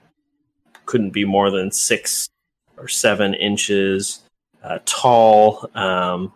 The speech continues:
outside appears to be made of some sort of paper material. Um, inside is, like, a black plastic brick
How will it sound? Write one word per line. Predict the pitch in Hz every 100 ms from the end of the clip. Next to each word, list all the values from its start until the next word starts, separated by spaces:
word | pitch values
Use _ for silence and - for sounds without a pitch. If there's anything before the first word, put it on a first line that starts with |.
| _ - _ _ _ -
outside | 104 - 117 104 95
appears | - 110 101
to | 110
be |
made | 101 98
of | 95
some | 110 101
sort | 101
of | 95
paper | - 110 104 107
material. | 101 95 - 107 104 101 101 98 98 _ _ _ _
Um, | 90 90 92 -
inside | 117 - 117 104
is, | 98 95
like, | 92
a | 90 -
black | 104 104 98 98 - - - _ _ _ _ _ _
plastic | - 120 107 104 - 110 95 - - - _ _ _
brick | 98 98 101